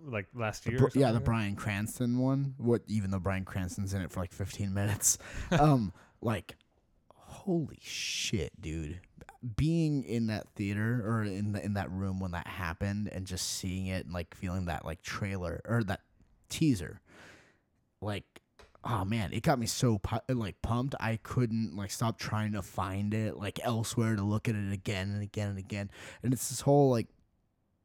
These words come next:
Speaker 2: it's this whole culture of teasers and, like, "Let's, let's watch this teaser, let's watch this," and you watch 'em over and over again in the trailers, and you show your friends. We were doing it before,
Speaker 1: Right
Speaker 2: before we
Speaker 1: before
Speaker 2: started
Speaker 1: this.
Speaker 2: recording.
Speaker 1: Yeah.
Speaker 2: You know, um,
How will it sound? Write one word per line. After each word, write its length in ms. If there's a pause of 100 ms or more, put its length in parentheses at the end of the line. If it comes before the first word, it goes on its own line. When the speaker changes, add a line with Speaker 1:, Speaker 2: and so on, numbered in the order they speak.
(460)
Speaker 2:
it's 120
this 120
whole 180
culture 500
of 300
teasers 720
and, 100
like, 200 (260)
"Let's, 240
let's 220
watch 240
this 180
teaser, 240
let's 160
watch 200
this," 240 (220)
and 180
you 80
watch 280
'em 120
over 300
and 80
over 220
again 240
in 80
the 60
trailers, 480
and 80
you 100
show 220
your 160
friends. 300
We 140
were 80
doing 240
it 100
before, 560 (460)
Speaker 1:
Right 120
Speaker 2:
before 200
we 60
Speaker 1:
before 100
Speaker 2:
started 160
Speaker 1:
this. 120
Speaker 2:
recording. 340
Speaker 1:
Yeah. 180 (340)
Speaker 2:
You 140
know, 340
um, 580